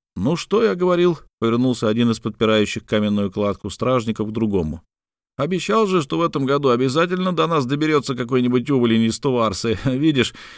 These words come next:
больше полутора тысяч лиг за спиной, а у этого молодца жилет даже не запылился». «Я переодел его, подъезжая к славному намешу», — заметил Лук,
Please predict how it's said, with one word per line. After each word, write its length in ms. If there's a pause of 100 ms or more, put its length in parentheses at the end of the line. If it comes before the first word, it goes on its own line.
(180)
больше 640
полутора 540
тысяч 400
лиг 260
за 100
спиной, 480 (220)
а 160
у 60
этого 320
молодца 640 (480)
жилет 540
даже 300
не 120
запылился». 800 (960)
«Я 300
переодел 640
его, 280
подъезжая 600
к 60
славному 540
намешу», — 640 (400)
заметил 480
Лук, 320